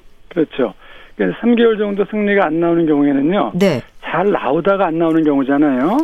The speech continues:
Speaker 2: 그렇죠.
Speaker 1: 가장 많은 원인은 스트레스가 맞습니다. 그래서 자기도 모르는 사이에 정신적인 스트레스 또는 육체적인 스트레스를 받게 되면은
Speaker 2: 네.
Speaker 1: 우리 몸에서 생리가 나오는 축이 있어요.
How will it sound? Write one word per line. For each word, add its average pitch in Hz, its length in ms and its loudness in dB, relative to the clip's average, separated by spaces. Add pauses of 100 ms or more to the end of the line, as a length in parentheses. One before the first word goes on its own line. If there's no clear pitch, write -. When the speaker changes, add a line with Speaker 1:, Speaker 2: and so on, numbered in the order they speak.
Speaker 2:
그렇죠. 165 500 0
Speaker 1:
가장 165 480 0
많은 190 220 0
원인은 175 340 0
스트레스가 175 420 -2
맞습니다. 120 680 -4 (260)
그래서 196 380 -2 (440)
자기도 185 340 0
모르는 170 400 2
사이에 139 560 2 (540)
정신적인 190 580 0
스트레스 123 500 -2 (120)
또는 - 160 -4
육체적인 180 480 -2
스트레스를 185 340 -2
받게 156 260 -2
되면은 156 440 2 (100)
Speaker 2:
네. 175 340 0
Speaker 1:
우리 175 140 0
몸에서 165 580 2 (360)
생리가 220 320 2
나오는 170 320 0 (100)
축이 220 260 -2
있어요. 120 340 0